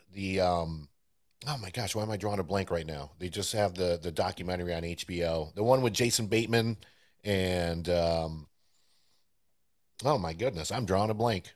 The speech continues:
Smartless, Smartless podcast in terms of, like, I guess you would say big, big name podcasts out there. Smartless is definitely an entertaining podcast. Will Arnett's on it, and then the, uh, gentleman from, I believe, Will and Grace, the, the sidekick.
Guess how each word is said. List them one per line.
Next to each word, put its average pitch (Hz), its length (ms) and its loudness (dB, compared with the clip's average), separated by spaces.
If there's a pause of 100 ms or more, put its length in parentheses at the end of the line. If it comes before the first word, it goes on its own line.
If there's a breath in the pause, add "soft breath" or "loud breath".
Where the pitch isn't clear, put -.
(160)
Smartless, 123 680 6
Smartless 123 440 6
podcast 87 560 2
in 92 80 -2
terms 98 340 0
of, 85 140 2
like, 80 240 -2
I 87 80 -2
guess 85 200 0
you 85 80 -2
would 78 120 -4
say 85 120 -2
big, 80 400 -4
big 90 220 -2
name 90 240 -2
podcasts 90 520 0
out 90 200 0
there. 90 240 0 (400 loud breath)
Smartless 107 540 4
is 87 100 -4
definitely 87 440 2
an 82 100 -4
entertaining 80 540 -4
podcast. 76 600 -4
Will 95 200 2
Arnett's 92 420 2
on 92 200 0
it, 90 240 -4
and 87 180 -4
then 82 220 -4
the, 82 240 -6
uh, 80 180 -2 (680 loud breath)
gentleman 92 560 0
from, 87 360 -4
I 82 100 -2
believe, 82 420 -4
Will 82 300 -4
and 80 120 -4
Grace, 78 600 -2
the, 80 280 -6
the 82 60 -10
sidekick. 78 640 -4